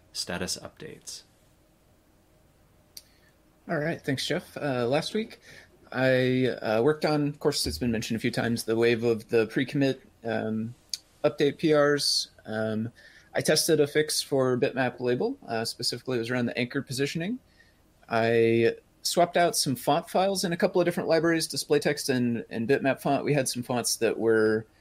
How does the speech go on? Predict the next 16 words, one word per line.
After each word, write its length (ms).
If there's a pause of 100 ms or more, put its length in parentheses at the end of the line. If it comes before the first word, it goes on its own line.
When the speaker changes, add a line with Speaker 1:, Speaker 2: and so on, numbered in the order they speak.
(380)
Speaker 2:
of, 260
um, 440 (100)
unknown 460
license, 680 (100)
um, 300
and 120
so 200
we 100
got 200
some 240
swapped 340
in 160
that 160
have 240
a 60
published 580